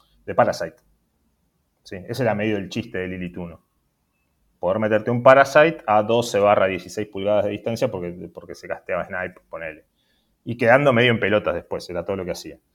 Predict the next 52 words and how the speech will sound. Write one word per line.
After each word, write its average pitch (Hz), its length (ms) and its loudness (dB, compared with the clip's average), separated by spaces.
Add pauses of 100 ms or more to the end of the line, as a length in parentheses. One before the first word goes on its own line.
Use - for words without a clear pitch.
(500)
Ahora, 135 680 6
si 104 240 -8
mata 123 360 6
a 131 40 10
alguien, 139 260 2
gana 117 180 4
este 139 180 -2
token, 156 460 4
con 104 140 -2
lo 95 120 -6
cual 104 180 0
le 101 80 -4
puede 101 160 -4
salir 104 240 -8
un 104 80 -6
poco 107 220 -6
más 110 100 -2
barato, 120 400 2
puede 101 220 -4
que, 82 140 -14
puede 104 340 -2
no 104 180 -2
quedar 101 320 2
tan 107 160 -4
desnuda 107 480 -4
frente 90 240 -16
a 87 40 -10
ataques 98 300 -10
enemigos, 147 520 2
pero 98 120 -2
¿qué 101 120 -4
pasa? - 240 -4
No 95 100 -8
vas 98 100 -6
a 104 40 -6
estar 104 160 -8
usando 107 280 -6
Witchmark 131 520 -4
porque - 200 -10
tenías 87 280 -16
que 82 60 -12
haber, 87 160 -6 (340)
tenés 87 160 -10
que 90 80 -12
bajar 95 380 -6 (120)
un 92 160 -20
Warrior 90 280 -6
Model 87 500 -4
de, 85 400 -18
de 87 200 -18
armadura 87 440 -8
baja. - 400 -4